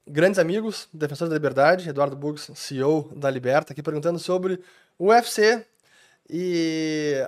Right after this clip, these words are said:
a entrevista que a gente fez com o Moicano e o Gabriel também aqui, ó. "M M A está para o livre mercado, assim como o boxe está para mercados regulados?" <laughs> É uma boa pergunta. Eu não sei dizer. É, eu não, não sei. Eu desconheço todas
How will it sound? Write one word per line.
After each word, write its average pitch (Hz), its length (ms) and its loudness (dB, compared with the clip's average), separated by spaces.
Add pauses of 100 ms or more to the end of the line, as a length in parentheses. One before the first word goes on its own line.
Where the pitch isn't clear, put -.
a 123 600 -2
entrevista 151 440 -2
que - 80 -10
a 151 40 -2
gente 147 80 -10
fez 151 120 -8
com - 80 -12
o 147 40 -2
Moicano 147 500 2
e 160 60 -2
o - 20 -2
Gabriel 147 380 4
também 139 240 -4
aqui, 135 200 -4
ó. 117 160 -2
"M 180 220 0
M 165 160 0
A 170 100 6
está 180 200 2
para 180 120 4
o 170 40 0
livre 175 160 -2
mercado, 160 480 2
assim 147 200 -4
como 165 200 -4
o 143 40 0
boxe 156 380 2
está 147 240 0
para 147 220 0
mercados 147 500 0
regulados?" 143 720 0
<laughs> - 120 -6
É 208 60 2
uma 254 160 4
boa 220 260 4
pergunta. 170 540 0
Eu 170 140 4
não 277 100 4
sei 254 180 0
dizer. 151 460 0 (320)
É, 135 500 -2
eu 143 80 0
não, 170 380 2
não 160 160 0
sei. 180 400 -2
Eu 156 200 0
desconheço 196 680 0
todas 180 580 0